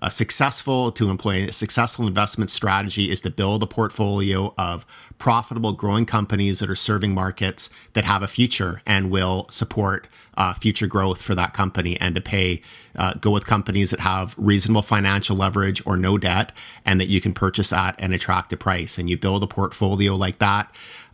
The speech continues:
consisting of fifteen or so stocks in your actively managed stock portfolio.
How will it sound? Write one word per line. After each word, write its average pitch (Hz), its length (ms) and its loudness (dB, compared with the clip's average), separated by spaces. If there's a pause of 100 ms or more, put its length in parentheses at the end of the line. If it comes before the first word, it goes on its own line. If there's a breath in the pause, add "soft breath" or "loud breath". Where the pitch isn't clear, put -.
(120)
consisting 101 500 2
of 90 60 -2
fifteen 110 400 2
or 98 80 0
so 98 180 2
stocks 110 540 0
in 95 100 0
your 90 140 -2
actively 98 420 0
managed 98 320 -2
stock 98 340 0
portfolio. 120 720 -2